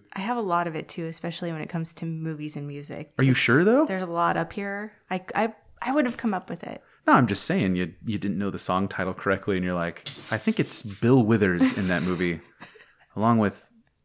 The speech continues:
Speaker 2: is it Julianne Moore?"
Speaker 1: <laughs>
Speaker 2: I'm flat out making fun of my co-host. I
Speaker 1: I don't
Speaker 2: can't
Speaker 1: think
Speaker 2: help it.
Speaker 1: Julianne Moore was even
Speaker 2: No, I forget the woman's name, but
Speaker 1: Twiggy.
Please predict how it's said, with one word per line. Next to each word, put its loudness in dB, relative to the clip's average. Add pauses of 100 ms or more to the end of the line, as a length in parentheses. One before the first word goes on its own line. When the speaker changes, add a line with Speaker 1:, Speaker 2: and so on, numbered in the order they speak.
(480)
Speaker 2:
is -4
it -2
Julianne 4
Moore?" 4
Speaker 1:
<laughs> 4
Speaker 2:
I'm -4
flat 2
out 2
making -2
fun -2
of -2
my -2
co-host. -2
I -4
Speaker 1:
I -4
don't -4
Speaker 2:
can't 0
Speaker 1:
think 2
Speaker 2:
help -2
it. -
Speaker 1:
Julianne -2
Moore -2
was -4
even -2
Speaker 2:
No, -4
I -2
forget 2
the 2
woman's 0
name, -6 (400)
but -6
Speaker 1:
Twiggy. -6